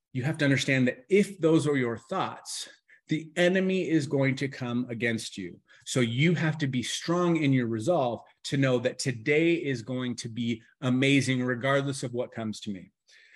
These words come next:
Said, "Your intention is your setup. Your intention will lead to an ability," which means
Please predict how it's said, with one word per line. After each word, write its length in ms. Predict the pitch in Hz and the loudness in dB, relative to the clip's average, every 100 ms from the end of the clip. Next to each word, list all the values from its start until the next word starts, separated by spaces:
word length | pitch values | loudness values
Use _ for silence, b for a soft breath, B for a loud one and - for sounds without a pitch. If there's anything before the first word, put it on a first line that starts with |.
| b | b
Said, 260 | - 131 - - | -4 -4 -4 -2
"Your 240 | 139 139 | 4 4
intention 920 | 131 - 190 220 214 196 151 151 147 - | 4 0 2 2 2 2 2 2 -2 -2
is 200 | 143 139 | 2 2
your 220 | 131 131 123 | 2 -2 -2
setup. 500 | - 139 110 - _ _ _ _ _ _ | -4 -4 -6 -10 _ _ _ _ _ _
Your 260 | 139 143 143 | -2 2 2
intention 1000 | 139 139 - 208 240 220 - 123 113 113 _ _ | 2 -4 -6 0 0 0 -4 -4 -6 -8 _ _
will 260 | 135 143 135 | 2 4 4
lead 800 | 123 131 202 190 123 113 117 117 _ _ _ _ | 2 2 2 2 2 0 -4 -8 _ _ _ _
to 500 | - 175 156 151 147 | -2 2 2 2 -2
an 140 | 147 143 | -6 -4
ability," 720 | 131 135 131 117 98 87 - _ _ | -4 -4 -4 -4 -8 -16 -20 _ _
which 180 | 139 139 | -2 2
means 300 | 143 139 135 | 2 2 0